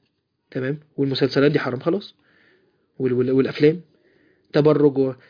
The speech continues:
طب إيه ده ف-، يعني أيًا كان. إن أنت تنام عن صلاة الفجر حرام، إن أنت تطلق بصرك حرام، إن أنت تفتح موقع إباحي حرام. وفي حاجات حرام بقى، بقى قوي،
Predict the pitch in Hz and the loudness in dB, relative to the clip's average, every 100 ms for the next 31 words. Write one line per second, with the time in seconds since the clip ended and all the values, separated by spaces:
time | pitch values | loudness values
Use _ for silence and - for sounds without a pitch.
0 | - 220 247 240 233 208 185 147 151 - | -2 0 2 2 2 0 -2 -4 -4 0
1 | 190 - 202 214 - _ _ _ _ _ | 0 0 -2 -4 -12 _ _ _ _ _
2 | _ _ _ _ _ _ _ - 156 220 | _ _ _ _ _ _ _ 2 4 4
3 | 208 196 214 208 - 170 185 160 175 143 | 2 2 2 2 2 0 0 0 -2 -2
4 | - 143 190 - _ _ _ _ _ _ | -4 -4 -4 -8 _ _ _ _ _ _
5 | _ _ _ _ _ _ _ _ _ _ | _ _ _ _ _ _ _ _ _ _
6 | _ _ _ _ - 147 196 208 233 226 | _ _ _ _ -2 2 2 4 2 4
7 | 180 180 175 127 - 156 196 180 196 233 | 2 2 -2 -8 -6 -4 -2 -4 -6 -6
8 | 220 - - - 190 214 214 147 143 180 | -6 -10 -14 -6 2 2 2 0 0 0
9 | - - 127 147 151 147 _ _ _ _ | -4 -12 -4 -4 -4 -8 _ _ _ _
10 | _ _ _ _ _ _ _ _ _ _ | _ _ _ _ _ _ _ _ _ _
11 | _ _ _ _ _ _ _ _ _ - | _ _ _ _ _ _ _ _ _ -18
12 | - _ 151 220 196 214 - 180 180 170 | -18 _ -6 -4 -2 -6 -4 -4 -2 -4
13 | - 82 170 151 | -6 -2 0 0